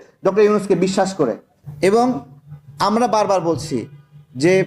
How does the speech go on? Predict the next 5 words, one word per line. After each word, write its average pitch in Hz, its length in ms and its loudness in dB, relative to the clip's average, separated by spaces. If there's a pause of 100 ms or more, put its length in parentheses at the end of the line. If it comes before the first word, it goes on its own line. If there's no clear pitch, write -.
(760)
যে 156 220 2
রাজনৈতিক 180 480 0
দলগুলো 151 600 2 (360)
স্বপ্ন 185 380 0
দেখছে 160 500 0